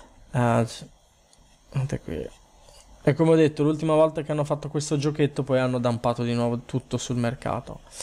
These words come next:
Ah, vediamo un punto di ritracciamento anche per il Nasdaq, quale potrebbe essere.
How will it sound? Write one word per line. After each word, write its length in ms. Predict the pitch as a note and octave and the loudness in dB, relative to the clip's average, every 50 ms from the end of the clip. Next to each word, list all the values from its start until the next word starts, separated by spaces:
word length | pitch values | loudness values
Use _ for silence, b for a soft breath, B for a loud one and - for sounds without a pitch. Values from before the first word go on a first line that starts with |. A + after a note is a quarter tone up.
| B B B B B B B B B B B B B B B B B - - - - - _ _ _ _ - - - - _ _ - - - - _ _ _ _ _ _ _ _ _ _ _ _ _ - - | B B B B B B B B B B B B B B B B B -20 -20 -20 -20 -20 _ _ _ _ -20 -20 -20 -20 _ _ -12 -12 -12 -12 _ _ _ _ _ _ _ _ _ _ _ _ _ -8 -8
Ah, 320 | C#3+ C#3 D3 D3 D3 D3+ D3 | -6 -6 -6 -6 -8 -6 -6
vediamo 280 | D3 C3 D3 D#3+ F#3 G3+ | -6 -6 -6 -6 -8 -6
un 280 | G#3+ G#3 F#3 D3 C#3+ | -6 -6 -6 -6 -6
punto 280 | - - D3 D3 D3 D3 | -4 -4 -6 -4 -4 -4
di 100 | C#3 C3+ | -4 -4
ritracciamento 720 | B2+ - - B2 - - - C#3 C3+ C3 C3+ C3+ - C3+ | -4 -4 -6 -8 -8 -6 -4 -2 -2 -2 -2 -2 -4 -4
anche 300 | C3 C3 C3 C3 - C#3+ | -2 -2 -2 -2 -2 -4
per 160 | C3 - C3 | -2 0 0
il 120 | B2 B2 B2 | 0 0 2
Nasdaq, 760 | B2 A#2+ A#2+ B2+ B2+ B2 C3+ C#3 C#3+ D3 D3 - - - - | 2 4 4 4 4 4 4 4 4 2 0 -6 -14 -18 -16
quale 200 | - - C3 B2+ | -10 -8 -8 -6
potrebbe 400 | C3 C#3 C3 C3+ C3+ C3 C3+ B2+ | -8 -6 -4 -4 -2 0 2 2
essere. 540 | B2+ C3+ C3 - - - C#3+ C3+ C3+ C#3 | 2 2 0 -2 -4 -4 -2 -2 -2 -4